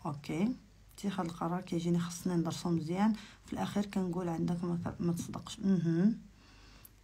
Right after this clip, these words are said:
عندي احساس بان اغلب الناس اشرار وكيديروا اشياء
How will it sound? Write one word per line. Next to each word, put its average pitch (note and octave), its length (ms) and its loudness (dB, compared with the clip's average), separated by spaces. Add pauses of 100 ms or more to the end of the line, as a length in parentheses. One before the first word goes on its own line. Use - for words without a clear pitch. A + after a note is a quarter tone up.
(320)
عندي F3+ 340 2
احساس - 320 -2
بان F#3+ 300 0
اغلب F#3 300 0
الناس F3 420 4
اشرار E3 520 0
وكيديروا F3+ 600 -2
اشياء - 380 -6